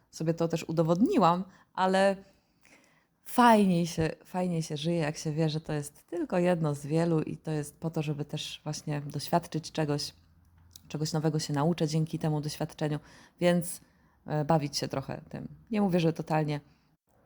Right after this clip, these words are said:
być na przykład ignorantem, to, to totalnie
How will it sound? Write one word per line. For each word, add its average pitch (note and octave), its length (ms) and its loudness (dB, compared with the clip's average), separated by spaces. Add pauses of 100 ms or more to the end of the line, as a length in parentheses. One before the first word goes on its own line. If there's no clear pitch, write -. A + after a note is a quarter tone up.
(300)
być E3 160 -2
na D#3+ 80 0
przykład - 280 -6
ignorantem, E3 580 2
to, D#3 160 -8
to - 180 -14
totalnie D#3+ 400 -2